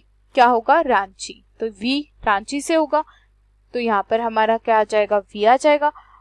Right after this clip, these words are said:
अब जो मेंबर बच गया वो यहाँ आ जाएगा, तो कौन सा मेंबर बच गया यहाँ पर,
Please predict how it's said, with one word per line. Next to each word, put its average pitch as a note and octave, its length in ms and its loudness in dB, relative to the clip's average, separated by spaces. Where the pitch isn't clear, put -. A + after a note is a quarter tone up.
अब C#4 180 -6
जो D4 140 -4
मेंबर A#3+ 360 -2
बच G#3 280 -6
गया C4 120 2
वो D4 180 -6
यहाँ B3 240 0
आ F#3 40 -2
जाएगा, - 380 -10
तो - 220 -20
कौन A#3 200 0
सा C4+ 120 -10
मेंबर C4 340 -4
बच C4 220 -2
गया C4+ 100 -2
यहाँ B3+ 260 -2
पर, A3+ 200 2